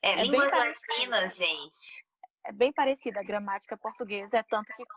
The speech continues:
Speaker 2: quando eu tô estudando, às vezes eu recorro à gramática portuguesa pra lembrar e
Speaker 1: Associar, né? Fazer algumas coisas pra facilitar na prática.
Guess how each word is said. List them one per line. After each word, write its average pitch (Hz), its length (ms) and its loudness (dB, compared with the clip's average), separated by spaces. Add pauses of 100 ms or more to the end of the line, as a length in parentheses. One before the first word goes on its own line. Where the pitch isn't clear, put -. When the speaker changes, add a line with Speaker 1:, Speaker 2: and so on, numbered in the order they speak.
(180)
Speaker 2:
quando 226 180 0
eu 226 80 -8
tô 226 100 -4
estudando, 214 480 -4
às 214 120 -6
vezes 214 180 -4
eu 220 80 0
recorro 220 520 0
à 214 200 2
gramática 208 500 -2
portuguesa 214 640 -6
pra 220 140 4
lembrar 208 920 -4
e 190 300 -20 (140)
Speaker 1:
Associar, 160 760 2
né? 160 140 -2
Fazer 165 280 -4
algumas 160 300 2
coisas 160 320 0
pra 160 120 -6
facilitar 160 520 -2
na 160 120 2
prática. 147 420 -2